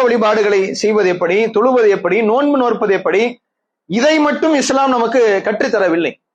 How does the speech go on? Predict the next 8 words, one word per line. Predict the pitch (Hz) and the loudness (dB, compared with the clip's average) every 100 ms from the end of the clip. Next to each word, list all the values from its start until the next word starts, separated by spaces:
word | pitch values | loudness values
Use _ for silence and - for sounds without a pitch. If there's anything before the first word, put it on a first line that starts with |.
| _ _ _ _ _ - | _ _ _ _ _ -2
அல்லாஹ்வை | 247 285 294 285 247 | 0 2 2 2 2
ஈமான் | 285 285 277 | 2 0 0
கொண்டவர்கள் | 262 247 233 226 285 | 0 0 2 2 2
இந்த | 269 233 | 2 2
உலகிலே | 233 285 277 269 | 2 2 2 2
வாழும்போது | 226 220 269 254 220 202 285 294 _ _ _ - | 2 2 2 2 2 2 0 -2 _ _ _ -6
அவர்களைப் | 175 254 277 277 277 220 | -2 2 2 2 0 0
போல | 226 | 2